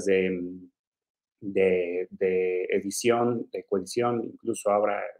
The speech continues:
los estímulos con, con Edilibros, no contemplan una retribución social hacia las bibliotecas, no solamente al otorgar ejemplares, sino al, al crear un programa de actividades, eh, ni siquiera en las bibliotecas favoritas, ¿no? O sea, ni siquiera en las,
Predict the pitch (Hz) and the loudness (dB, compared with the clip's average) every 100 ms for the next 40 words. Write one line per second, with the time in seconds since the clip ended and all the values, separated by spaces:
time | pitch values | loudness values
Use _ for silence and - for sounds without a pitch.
0 | - 95 _ - 120 113 101 98 - 90 | -20 -20 _ -10 0 2 2 -2 -8 -20
1 | 87 - 98 95 - 120 117 113 - - | -20 -10 -6 -4 0 2 4 4 0 -16
2 | - - _ 131 143 156 160 139 123 151 | -20 -20 _ 4 8 8 8 4 6 6
3 | 143 113 110 113 101 95 95 - 107 - | 6 2 2 2 0 -2 -10 -6 -6 -6
4 | - 104 101 - 92 101 101 101 - 151 | 2 4 4 0 -4 0 0 2 2 4
5 | 147 120 107 - 120 107 113 110 107 95 | 2 2 0 2 2 4 2 2 2 2
6 | 98 98 104 113 92 90 104 107 120 107 | 0 2 2 0 -6 -2 2 2 0 0
7 | 101 98 95 95 _ _ _ _ 101 101 | 0 2 0 -4 _ _ _ _ 0 4
8 | 117 113 123 147 127 123 110 104 107 110 | 8 8 8 6 6 6 4 4 0 0
9 | 98 90 - - 92 98 101 107 107 - | -2 -2 -6 -4 0 4 6 6 2 -2
10 | - _ _ _ - 92 90 90 90 98 | -14 _ _ _ -8 -4 -2 -2 -6 -4
11 | 107 104 - 131 135 147 127 101 95 101 | -2 -2 2 8 8 8 4 2 0 0
12 | 95 123 120 120 - 98 101 113 - 95 | 2 2 2 0 2 2 2 0 -2 -4
13 | - 87 98 101 104 98 - - 110 120 | -4 -6 -4 -6 -6 -6 -6 0 2 2
14 | 101 90 - | -2 -6 -14